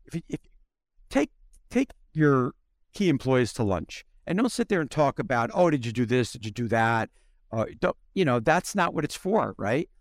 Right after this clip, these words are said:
Talk about them. What's important to them? You know, I've told my employees, "Hey, you know, you should do these things because it makes you more marketable."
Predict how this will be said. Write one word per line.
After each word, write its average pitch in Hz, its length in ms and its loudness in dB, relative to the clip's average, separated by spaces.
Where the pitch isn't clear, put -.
Talk 240 160 0
about 220 220 0
them. 240 280 2
What's 180 180 -2
important 233 440 -2
to 143 80 -4
them? 101 180 -6
You 208 100 -2
know, 185 140 0
I've 214 400 0
told 180 260 -2
my 180 140 2
employees, 185 680 -2
"Hey, 175 440 0
you 135 140 -4
know, 147 160 0
you 143 220 -2
should 175 340 0
do 180 200 -2
these 185 240 -2
things 220 360 4
because 135 240 -2
it 135 60 0
makes 151 240 0
you 165 60 0
more 147 200 0
marketable." 139 600 -2